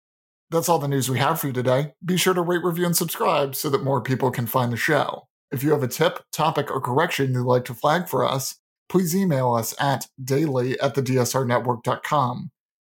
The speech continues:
Members of the D S R Network will receive an evening newsletter version of the D S R Daily Brief and bonus weekend briefs. This past weekend, we sat down with Katie Howland, an unidentified aerial phenomena transparency activist,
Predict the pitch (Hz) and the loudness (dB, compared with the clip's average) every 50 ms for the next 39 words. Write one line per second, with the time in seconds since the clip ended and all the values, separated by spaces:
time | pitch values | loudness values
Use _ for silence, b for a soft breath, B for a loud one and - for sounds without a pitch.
0 | _ _ _ 151 165 190 202 202 190 156 156 135 120 123 117 123 127 123 120 - | _ _ _ -4 -2 2 2 2 2 2 2 0 0 0 0 2 2 2 2 2
1 | 131 131 120 120 127 127 - 139 139 151 143 - - - 147 147 151 143 135 - | 2 0 2 2 0 2 2 2 2 0 0 -6 -8 -4 0 0 0 0 0 0
2 | 151 143 151 151 139 143 147 143 160 160 156 160 175 190 175 - 143 127 127 123 | 0 0 0 0 0 0 0 0 0 0 2 2 2 0 2 2 2 2 2 2
3 | 110 120 120 113 113 123 120 117 120 117 - 139 135 120 131 123 123 131 135 127 | 2 0 0 0 0 0 -2 -2 -2 -2 0 0 0 0 0 0 2 2 2 2
4 | 117 - - 131 123 117 113 123 123 120 120 120 113 117 127 127 123 120 - - | 0 0 0 0 0 0 0 0 0 2 0 0 0 0 -2 -2 -2 -4 -6 -8
5 | - _ _ _ _ _ _ _ - 160 151 135 143 160 175 190 175 139 127 127 | -12 _ _ _ _ _ _ _ -4 -4 -2 0 2 2 2 2 2 0 0 -2
6 | 127 - - - - _ - 151 165 185 170 - 156 135 123 117 110 - 120 120 | -2 -4 -8 -10 -14 _ -4 0 0 0 0 0 0 0 2 0 0 0 2 2
7 | 117 113 - - - - - - - _ _ _ _ _ _ _ _ - 156 151 | 2 0 -2 -4 -4 -4 -6 -8 -12 _ _ _ _ _ _ _ _ 2 2 2
8 | 143 - - 147 139 139 143 143 - - 156 151 139 147 165 165 185 185 185 - | 2 0 -2 0 2 2 2 0 -4 -4 -4 -4 -2 0 0 2 2 0 0 -4
9 | - - _ - 151 147 135 - 165 151 143 - 147 147 151 143 143 139 139 135 | -8 -10 _ -2 0 0 0 2 0 0 0 0 0 0 0 0 -2 -2 -4 -4
10 | - - 147 147 135 135 123 110 131 139 156 160 147 131 120 123 127 127 - - | -2 -2 0 0 0 0 -2 0 0 0 2 2 2 0 0 -2 -4 -6 -8 -6
11 | - - 135 - - 147 147 165 160 147 143 139 139 135 - 135 131 131 131 120 | -6 -6 -4 -2 -2 0 0 0 2 2 2 2 2 0 0 2 2 2 0 0
12 | - - 131 139 135 135 127 120 - - 123 123 127 127 131 135 127 127 123 117 | -2 -2 0 2 2 2 2 0 0 -2 0 0 2 2 2 2 2 0 0 0
13 | - - - 131 117 - - - 170 170 175 160 - 139 123 120 117 117 117 - | -2 -2 -2 -2 -2 -2 -2 0 0 2 2 0 0 2 2 2 2 0 -2 -4
14 | 117 113 117 117 113 - - | 0 0 2 0 0 -2 -6